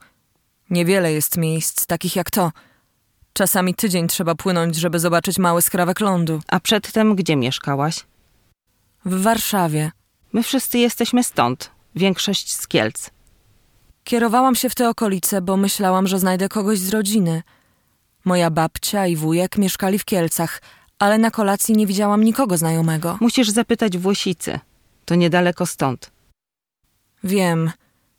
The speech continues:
Speaker 1: Miałam tam dopłynąć, ale straciłam ster i wiatr zepchnął mnie tutaj.
Speaker 2: Na Łosicy jest inaczej.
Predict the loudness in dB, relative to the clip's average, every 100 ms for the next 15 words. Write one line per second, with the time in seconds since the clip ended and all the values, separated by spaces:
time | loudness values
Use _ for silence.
0 | _ _ _ -2 2 4 4 2 2 0
1 | 0 2 2 0 -2 -2 -2 -2 -2 -4
2 | -2 0 0 0 0 0 0 0 -2 -2
3 | -2 -2 0 -2 -4 -2 0 2 0 -2
4 | -4 0 2 4 4 0 0 2 2 0
5 | 0 2 4 2 0 -4 -6